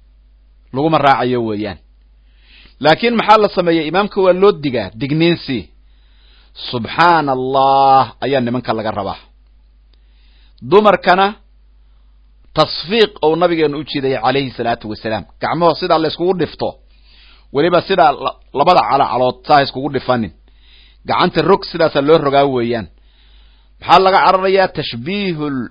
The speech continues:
cibaadati bilcaada. Cibaado iyo caado in la isku shabaho. La marka la, ciyaarta un baa gacmaha la, saa la iskugu dhifta ahe. Cibaado maadaama shaygu uu yahay,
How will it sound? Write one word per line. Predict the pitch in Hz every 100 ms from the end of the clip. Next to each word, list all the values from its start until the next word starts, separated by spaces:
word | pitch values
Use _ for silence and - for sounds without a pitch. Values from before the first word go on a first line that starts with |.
| -
cibaadati | - 123 139 180 196 196 214
bilcaada. | 180 180 - 127 107 87 - - _ _ _ _ -
Cibaado | 139 160 170 214
iyo | 196 180
caado | 135 147 156 190
in | 180
la | 165
isku | -
shabaho. | 165 135 113 104 - - - -
La | 110
marka | 156 165 160
la, | 160 - - -
ciyaarta | 131 147 180 190 170
un | 165
baa | 160
gacmaha | 127 127 185 170
la, | 160
saa | 180
la | 165
iskugu | - 160
dhifta | 175 131 131
ahe. | 117 107 82 - - - - _ 131
Cibaado | 143 165 214
maadaama | 190 180 185 185
shaygu | - 190 175
uu | 170
yahay, | 139 123 107